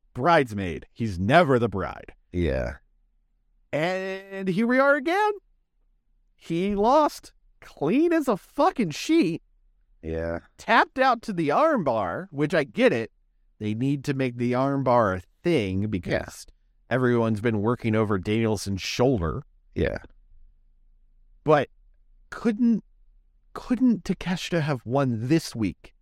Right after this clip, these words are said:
Speaker 1: to lose and get the shit kicked out of him next week?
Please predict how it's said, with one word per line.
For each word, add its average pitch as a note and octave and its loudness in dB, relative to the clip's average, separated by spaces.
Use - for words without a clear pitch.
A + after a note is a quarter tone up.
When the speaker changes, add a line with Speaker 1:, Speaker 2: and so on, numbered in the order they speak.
Speaker 1:
to D3+ 2
lose B2 2
and A#2+ -2
get A#2 -4
the A2+ -4
shit - -4
kicked B2 -4
out A#2+ 2
of G2 -4
him F#2+ -6
next A#2 -8
week? - -20